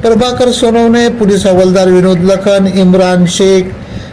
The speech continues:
बरेलीकर, पंकज करपे, सूरज गवळी, संदेश रगतवान, जयंत शिंदे, गौरव गवळी, अनिल शिंदे, सुनील गायकवाड,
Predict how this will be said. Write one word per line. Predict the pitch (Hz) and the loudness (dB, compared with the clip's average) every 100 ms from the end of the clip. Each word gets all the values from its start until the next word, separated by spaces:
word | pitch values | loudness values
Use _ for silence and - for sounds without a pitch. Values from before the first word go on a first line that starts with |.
| - | -6
बरेलीकर, | 180 208 233 233 233 226 226 220 | -2 0 2 0 0 -2 -2 -2
पंकज | 220 190 180 190 180 | 0 0 2 0 -2
करपे, | - 190 180 196 196 | -2 -2 0 0 0
सूरज | 190 190 185 185 | 2 2 2 2
गवळी, | 175 170 170 190 196 196 190 185 175 | 0 0 0 2 2 2 0 0 -2
संदेश | 185 185 185 185 180 | 0 2 2 0 0
रगतवान, | 175 180 196 196 190 185 185 175 - - - 180 | 0 0 0 0 -2 0 -2 -4 -10 -18 -8 -4
जयंत | 190 190 185 180 185 | 0 0 0 0 0
शिंदे, | 190 190 190 196 190 | 0 2 2 0 0
गौरव | 175 180 185 180 170 | 2 2 2 2 2
गवळी, | 180 190 196 | 2 2 2
अनिल | 185 180 180 165 | 0 2 2 0
शिंदे, | 190 190 196 196 | 0 2 2 2
सुनील | 190 185 180 170 | 0 0 2 0
गायकवाड, | 180 185 180 202 196 | 0 -2 0 0 0